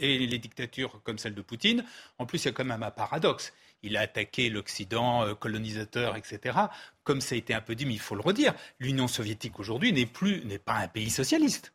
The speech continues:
C'est un pays avec des oligarques, c'est une logique,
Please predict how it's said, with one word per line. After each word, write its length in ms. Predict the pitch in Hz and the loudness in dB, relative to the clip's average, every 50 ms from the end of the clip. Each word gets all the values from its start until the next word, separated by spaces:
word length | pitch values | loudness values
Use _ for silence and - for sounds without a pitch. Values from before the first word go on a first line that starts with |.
| _ _ | _ _
C'est 240 | - - 104 - - | -8 -6 -6 -4 -4
un 80 | 107 87 | -4 -4
pays 460 | - - 110 123 160 233 269 175 160 | -2 0 2 4 4 4 6 4 4
avec 380 | 131 107 98 110 123 127 - 120 | 2 2 2 2 0 0 2 -2
des 300 | 104 101 101 107 107 113 | -2 -2 -2 -2 -2 -4
oligarques, 540 | 107 110 107 107 147 208 247 233 - - - | -4 -2 2 4 6 6 6 4 2 -4 -4
c'est 220 | - 120 - - | -4 -4 -2 -2
une 160 | 123 123 113 | -2 0 0
logique, 500 | 113 123 127 123 117 117 139 131 127 - | 0 2 2 2 2 2 0 0 0 -2